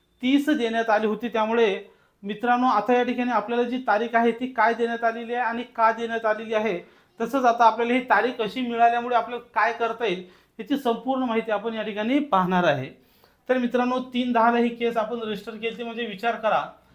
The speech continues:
तीस नऊला आपण अप्लाय केलं होतं आणि तीन दहाला त्या ठिकाणी रजिस्टर करून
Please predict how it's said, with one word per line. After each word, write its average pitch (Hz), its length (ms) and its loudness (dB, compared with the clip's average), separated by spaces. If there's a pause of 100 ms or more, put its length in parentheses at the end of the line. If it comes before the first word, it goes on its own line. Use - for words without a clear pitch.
(240)
तीस 240 220 -2
नऊला 233 280 2
आपण 226 220 2
अप्लाय 233 340 4
केलं 226 140 2
होतं 226 140 0
आणि 220 320 2
तीन 233 360 -4
दहाला 214 300 6
त्या 226 100 -2
ठिकाणी 220 280 -6
रजिस्टर 226 300 -4
करून 233 340 -2